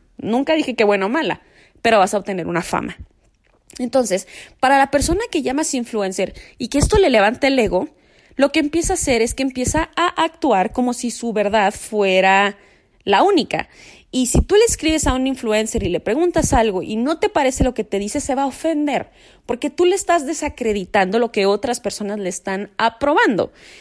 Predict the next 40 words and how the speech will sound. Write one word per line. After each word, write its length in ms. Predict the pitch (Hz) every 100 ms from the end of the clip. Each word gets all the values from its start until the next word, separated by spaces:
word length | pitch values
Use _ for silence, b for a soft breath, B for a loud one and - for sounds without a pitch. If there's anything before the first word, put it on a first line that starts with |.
| B B B _
Eso 300 | 262 302 370
sería 400 | 339 262 214 214
para 160 | 247 208
él 120 | 214
una 160 | 233
incongruencia 640 | 269 285 349 349 247 233 339
y 60 |
por 180 | 311 294
lo 120 | 208
tanto 400 | 185 208 214 254
te 200 | 262 208
va 100 | 190
a 40 | 185
decir 260 | 214 214 175
adiós 440 | 285 508 349 -
y 80 | 240
te 120 | 196
va 80 | -
a 20 |
bloquear. 320 | 147 - - - - _ _ b b b b b b b b b
Estamos 340 | 302 427 508 -
en 100 | 269
una 160 | 311
época 320 | 330 370 - 294
donde 200 | 233 208
las 220 | 208 285
redes 220 | 359 -
sociales 420 | 294 - 269 285
juegan 400 | - 294 302 285 -
un 380 | 294 294 294 294
papel 280 | 311 302
muy 100 | 294
importante 720 | 302 262 214 214 196 196 240 -
en 160 | 226 220
la 60 |
interacción 500 | 220 220 214 - 262
social, 400 | 330 - 208 190
en 120 | 190
el 80 | 202
autoestima, 640 | 294 339 294 - 220 208